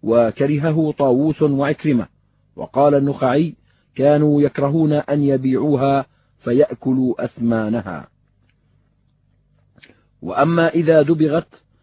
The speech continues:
فمن قال بطهارتها بالدبغ أجاز بيعها،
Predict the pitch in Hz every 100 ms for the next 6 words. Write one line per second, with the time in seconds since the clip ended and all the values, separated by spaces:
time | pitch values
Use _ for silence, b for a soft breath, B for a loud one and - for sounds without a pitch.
0 | _ _ 98 110 110 151 160 160 156 151
1 | 156 147 156 180 156 151 135 127 160 156
2 | 143 156 - _ _ 127 127 151 135 131
3 | 127 123 139 113 -